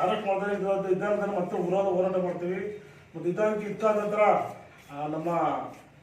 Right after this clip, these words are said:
ಹಾಸನ, ಹಾಸನ ಜಿ-, ಹಾಸನ ಜಿಲ್ಲೆಯಲ್ಲಿ ಮೂವತ್ತು ತಾರೀಕಿಗೆ ನೂರ ಮೂವತ್ತೈದು ಸಂಘಟನೆ ಸೇರಿ, ದಲಿತ ಪರ ಸಂಘಟನೆ, ಚಂದ್ರ ಜನಪರ ಸಂಘಟನೆ, ರೈತ ಸಂಘಟನೆ, ಮಹಿಳಾ ಸಂಘಟನೆಗಳು ಮತ್ತು ಕಾರ್ಮಿಕ, ಕಾರ್ಮಿಕ ಸಂ-, ಸಂಘಟನೆಗಳು,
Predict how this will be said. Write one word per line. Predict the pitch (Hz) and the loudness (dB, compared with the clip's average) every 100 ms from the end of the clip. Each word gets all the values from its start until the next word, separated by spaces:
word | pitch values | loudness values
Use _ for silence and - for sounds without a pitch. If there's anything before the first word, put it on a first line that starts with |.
| - 135 | -20 -6
ಹಾಸನ, | 127 - 233 | 0 2 4
ಹಾಸನ | - 196 220 | 4 4 2
ಜಿ-, | - 170 | 2 6
ಹಾಸನ | - 226 208 196 160 | 6 4 0 -4 -2
ಜಿಲ್ಲೆಯಲ್ಲಿ | 185 196 196 190 | -2 0 -2 0
ಮೂವತ್ತು | 185 202 | 0 2
ತಾರೀಕಿಗೆ | 185 180 180 202 208 131 - - - 147 | 2 2 0 0 2 0 -4 -14 -16 -4
ನೂರ | 180 214 | 2 4
ಮೂವತ್ತೈದು | 214 180 190 214 214 208 | 6 4 4 2 0 0
ಸಂಘಟನೆ | 190 180 202 185 | 2 0 0 -2
ಸೇರಿ, | 175 170 202 - - - - | 0 0 -2 -4 -8 -12 -10
ದಲಿತ | 165 202 180 | -6 -4 -2
ಪರ | 196 | -2
ಸಂಘಟನೆ, | 190 185 190 190 202 185 170 | 0 -2 -2 -2 -4 -6 -6
ಚಂದ್ರ | 160 190 | -4 -4
ಜನಪರ | 175 165 180 185 | -2 0 0 0
ಸಂಘಟನೆ, | 185 180 180 185 196 170 156 | 0 0 0 -2 -4 -4 -2
ರೈತ | 185 185 | -2 -2
ಸಂಘಟನೆ, | 180 180 196 185 - - - | -4 -4 -4 -8 -8 -16 -10
ಮಹಿಳಾ | 147 190 208 | 0 2 2
ಸಂಘಟನೆಗಳು | 185 180 180 180 180 196 190 - - - 143 | 2 2 2 2 2 2 -2 -8 -18 -16 -10
ಮತ್ತು | 156 185 | -4 0
ಕಾರ್ಮಿಕ, | 160 180 208 208 180 165 | 2 2 2 0 0 0
ಕಾರ್ಮಿಕ | 180 185 196 180 | 0 0 -2 -2
ಸಂ-, | 180 170 170 170 | -4 -4 -6 -6
ಸಂಘಟನೆಗಳು, | 170 175 175 180 | -6 -4 -2 0